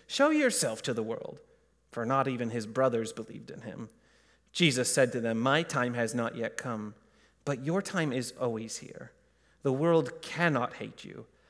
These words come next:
but it hates me because I testify about it, that its works are evil. You go up to the feast.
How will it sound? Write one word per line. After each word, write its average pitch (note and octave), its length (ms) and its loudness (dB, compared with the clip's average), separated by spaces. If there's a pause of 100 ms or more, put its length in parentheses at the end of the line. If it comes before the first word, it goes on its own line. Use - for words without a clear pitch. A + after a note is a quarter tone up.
(140)
but C3+ 160 0
it F#3+ 180 0
hates D3 380 -4
me C3 460 -6
because B2 320 -2
I B2 100 2
testify B2 640 -2
about A2+ 320 -4
it, A2+ 120 -6 (380)
that B2+ 140 6
its A#2 140 0
works C#3 540 4
are B2 200 0
evil. A#2 420 -8 (460)
You G#3+ 340 2
go B2+ 220 4
up A2 140 0
to - 100 -6
the G#2 100 -10
feast. - 520 -14